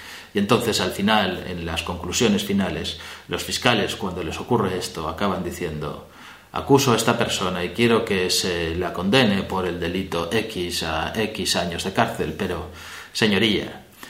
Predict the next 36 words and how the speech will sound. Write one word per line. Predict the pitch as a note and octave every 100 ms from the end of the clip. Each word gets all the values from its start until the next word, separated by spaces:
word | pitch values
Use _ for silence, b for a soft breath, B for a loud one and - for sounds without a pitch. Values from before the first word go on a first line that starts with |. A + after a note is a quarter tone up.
| B
entendería | - G2 F#2+ F#2 G2+ C3 G#2 D#2+ - - -
que | F2
por | F#2 E2+ D#2
la | D#2+
razón | E2 - G#2+ G2 G2
A, | - F#2+ - - - -
por | F#2+
la | F2 D#2
razón | - - A2+ G2+
B | G#2+ F2 E2 -
y | G#2+
por | E2+ -
la | -
razón | - - A#2 G#2+
C, | - F2+ - - B B B B
la | F#2+
sentencia | - F#2+ G#2+ A2 - F2 E2+
fuera | G2+ F#2 F2
absolutoria | F2+ - B2 G2 G#2 D#2 D#2 D2+
y | D2+
no | F2 E2
se | -
le | - -
condenara". | G#3 - - - - - - _ B B B B
Son | - C3+
artimañas, | C3 - A2+ C3 G#2 D#2+ -
pero | G2+ G#2
esto | - F2+ F2+ - - -
no | F#2+ G2
son | A2+ G2
capaces | F#2+ F#2 D#2 D2+ D2+
de | -
hacerlo | C#2+ E2+ D2+ D#2
todos | D#2+ D#2 D2+
los | D#2
fiscales. | - - - - D2+ -